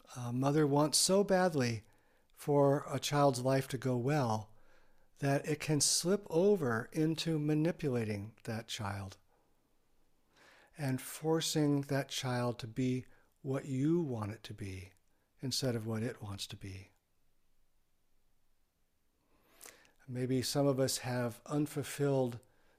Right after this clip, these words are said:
desires, unfulfilled dreams,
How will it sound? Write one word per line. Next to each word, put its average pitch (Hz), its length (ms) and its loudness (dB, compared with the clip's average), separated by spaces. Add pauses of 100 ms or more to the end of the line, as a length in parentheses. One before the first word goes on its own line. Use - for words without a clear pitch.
desires, 123 1000 -2 (340)
unfulfilled 135 800 -2
dreams, 117 720 0